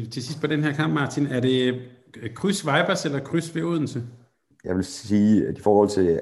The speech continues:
Speaker 2: alt det, der er sket i Vipers, og alt det tumult, der har været, og jeg tror ikke engang, de spiller hjemme i ligaen lige nu,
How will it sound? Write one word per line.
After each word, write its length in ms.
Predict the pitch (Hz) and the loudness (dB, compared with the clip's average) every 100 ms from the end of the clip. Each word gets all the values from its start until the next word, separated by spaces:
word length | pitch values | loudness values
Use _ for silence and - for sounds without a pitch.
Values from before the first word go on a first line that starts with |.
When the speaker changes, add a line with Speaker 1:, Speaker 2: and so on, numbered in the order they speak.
| - | 2
Speaker 2:
alt 260 | 107 - | 2 2
det, 100 | 82 | 0
der 80 | 82 | 0
er 60 | 82 | 0
sket 360 | - 95 98 | 2 2 2
i 40 | 90 | 2
Vipers, 600 | 92 82 98 98 87 - | 2 0 0 -2 -4 -4
og 560 | 67 82 80 78 80 - - - _ _ _ | -2 0 2 0 -4 -12 -20 -20 _ _ _
alt 200 | 95 95 | 0 0
det 100 | 87 | 0
tumult, 460 | 85 95 95 95 - | -4 -2 2 0 0
der 60 | 87 | 0
har 100 | 85 | 2
været, 240 | 85 92 | 4 6
og 400 | 92 92 82 80 | 6 4 4 2
jeg 100 | 80 | 0
tror 160 | 90 92 | 2 2
ikke 100 | 90 | 2
engang, 160 | 85 | 0
de 60 | 85 | -4
spiller 280 | - 92 95 | -2 0 2
hjemme 240 | 87 87 | 0 0
i 40 | |
ligaen 280 | 82 90 85 | -2 -2 -2
lige 100 | 87 | -2
nu, 220 | 87 87 | -4 -6